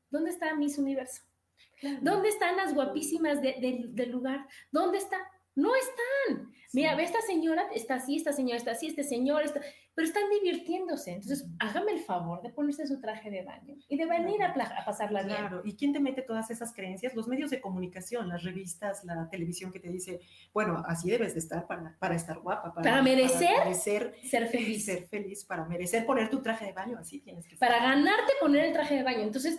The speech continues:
Speaker 1: nos vamos exigiendo y entonces después dices, "Híjole, ¿vale tanto la pena?".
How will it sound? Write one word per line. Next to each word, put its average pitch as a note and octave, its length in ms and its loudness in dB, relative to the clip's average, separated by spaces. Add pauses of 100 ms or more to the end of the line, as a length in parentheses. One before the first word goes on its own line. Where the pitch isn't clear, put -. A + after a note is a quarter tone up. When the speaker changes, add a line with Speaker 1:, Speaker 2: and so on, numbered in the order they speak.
(260)
Speaker 1:
nos C#4 180 6
vamos D4+ 240 6
exigiendo D#4 560 0
y C#4+ 80 6
entonces D#4 300 -2
después E4+ 300 0
dices, D#4+ 320 0
"Híjole, D4 680 -4
¿vale A#3 280 0
tanto A#3+ 300 -4
la B3 200 -2
pena?". G3 420 -6